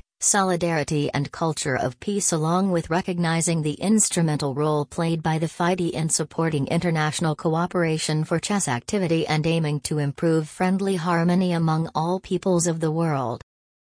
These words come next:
To celebrate the International Chess Day twenty twenty, top chess personalities will participate in a high-level virtual event, Chess for Recovering Better. About chess. Chess is one of the most ancient,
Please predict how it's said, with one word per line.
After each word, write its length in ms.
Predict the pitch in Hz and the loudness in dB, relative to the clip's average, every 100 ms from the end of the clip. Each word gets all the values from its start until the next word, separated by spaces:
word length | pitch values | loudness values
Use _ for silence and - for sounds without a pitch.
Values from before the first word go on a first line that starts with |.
| _ | _
To 100 | 185 | -2
celebrate 600 | - 165 170 160 165 160 | 2 2 2 2 0 0
the 120 | 165 | 0
International 760 | - 185 190 175 170 - 165 156 | 0 2 2 2 0 0 -2 0
Chess 300 | - 202 - | -2 0 2
Day 180 | 165 156 | 2 0
twenty 340 | 170 160 160 | -2 -2 -4
twenty, 400 | - 214 214 226 | 0 0 2 -2
top 320 | - 180 180 | -2 -2 -2
chess 280 | - 208 180 | -2 0 0
personalities 880 | - 185 180 160 151 151 151 170 151 | -2 -2 0 0 2 2 2 0 2
will 140 | 165 156 | -2 0
participate 720 | 160 - 202 262 226 226 - | -4 0 0 0 0 0 0
in 140 | 180 | 0
a 60 | 175 | 0
high-level 640 | 185 233 247 202 190 175 | 0 -2 2 2 2 0
virtual 500 | 165 196 - 165 147 | 2 0 0 -2 2
event, 360 | 147 165 175 - | 0 0 -2 -2
Chess 260 | 208 190 | -2 -2
for 160 | - 175 | 0 2
Recovering 600 | 165 - 180 160 131 127 | 2 0 -2 0 0 -2
Better. 440 | 185 170 110 143 _ _ _ _ _ _ - | -2 -2 -4 -8 _ _ _ _ _ _ -6
About 380 | 147 143 135 - | 0 0 -2 -4
chess. 480 | 175 143 123 - - _ _ _ _ _ _ | -2 -2 0 -4 -6 _ _ _ _ _ _
Chess 400 | - 160 123 - | -4 -2 0 -2
is 200 | - 156 | -2 -2
one 160 | 160 165 | 0 -2
of 100 | 151 | -2
the 120 | 156 | -2
most 360 | 160 165 - 180 | -2 -2 -2 0
ancient, 500 | 175 151 - 127 | 0 -2 -2 -6